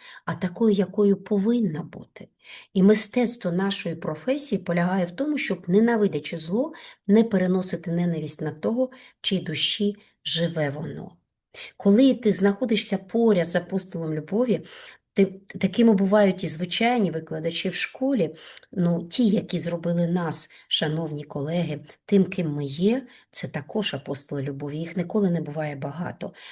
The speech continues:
Але якщо ми наближаємося до апостолів любові або наближаємося до того, що вони зробили,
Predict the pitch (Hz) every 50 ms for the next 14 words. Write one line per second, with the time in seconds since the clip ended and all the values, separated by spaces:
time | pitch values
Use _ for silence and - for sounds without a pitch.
0 | - - - 160 175 202 214 208 214 - 254 233 214 190 190 180 175 180 190 202
1 | 190 196 247 285 311 311 311 285 - - 214 190 180 175 175 180 180 175 - -
2 | 170 160 156 156 160 151 156 143 139 - - - 151 170 175 196 196 185 196 214
3 | 226 220 240 247 247 214 196 180 180 - 185 170 143 180 180 175 180 180 247 254
4 | 254 220 196 175 - - - 196 170 175 185 185 190 175 - - 147 156 156 151
5 | 190 220 269 320 320 277 196 143 131